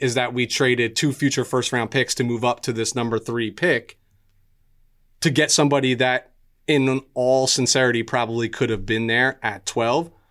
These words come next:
But I am super documented all the time of saying G Ms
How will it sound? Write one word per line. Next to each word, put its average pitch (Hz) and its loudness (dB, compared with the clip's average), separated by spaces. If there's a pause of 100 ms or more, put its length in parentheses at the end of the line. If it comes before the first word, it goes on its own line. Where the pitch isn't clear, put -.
(240)
But 127 0
I 135 2
am 127 0
super 151 2
documented 127 0
all 127 4
the 135 4
time 117 0 (280)
of - -12
saying 113 2 (1000)
G 143 4
Ms 139 2